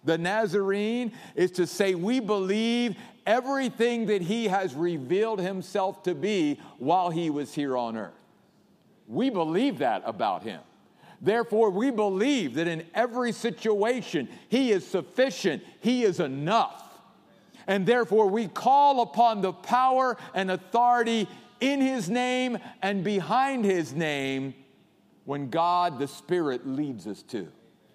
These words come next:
And God the Spirit was leading Peter and John to heal this man through the name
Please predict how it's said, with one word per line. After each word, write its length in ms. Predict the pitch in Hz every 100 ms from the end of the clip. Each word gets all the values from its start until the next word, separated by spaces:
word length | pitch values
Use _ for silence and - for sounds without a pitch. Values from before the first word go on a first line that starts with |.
| _ _
And 220 | - 160 151
God 420 | 180 226 247 214
the 100 | 202
Spirit 720 | - - - 277 190 127 127 - - - -
was 280 | 160 170 123
leading 560 | 151 233 262 254 214
Peter 580 | - - 247 269 269 247 -
and 300 | 185 185 160
John 580 | 135 233 196 131 104 107 - - -
to 160 | - 151
heal 260 | 170 143
this 280 | 98 95 -
man 260 | 95 78 65 _ _ _ _ _ _ _ _ _
through 320 | - 220 240
the 160 | 214 208
name 680 | 214 269 277 214 185 208